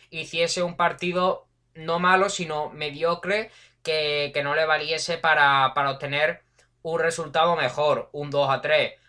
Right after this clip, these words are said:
Al fin y al cabo, eh, es un no buen resultado porque al fin y al cabo el, el, el equipo alemán te ha metido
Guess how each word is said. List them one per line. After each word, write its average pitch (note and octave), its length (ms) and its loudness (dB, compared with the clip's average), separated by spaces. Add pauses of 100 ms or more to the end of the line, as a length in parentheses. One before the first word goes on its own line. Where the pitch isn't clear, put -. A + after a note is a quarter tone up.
Al C3 160 2
fin C#3+ 160 -10
y - 20 -4
al C3 160 -2
cabo, C3 500 0
eh, A#2 580 -4
es B2 180 -4
un A#2+ 380 -12 (380)
no D#3 360 -2
buen F3 160 -2
resultado E3+ 580 -2
porque D3 360 -2
al C3+ 120 -2
fin D3 160 -12
y D3+ 40 -6
al C#3+ 120 -4
cabo C3+ 440 0
el, B2+ 840 -2 (680)
el, C3+ 600 -2
el C3+ 140 -2
equipo C3+ 320 -4
alemán C#3+ 300 0
te C#3 80 -2
ha - 20 -2
metido C#3 540 -4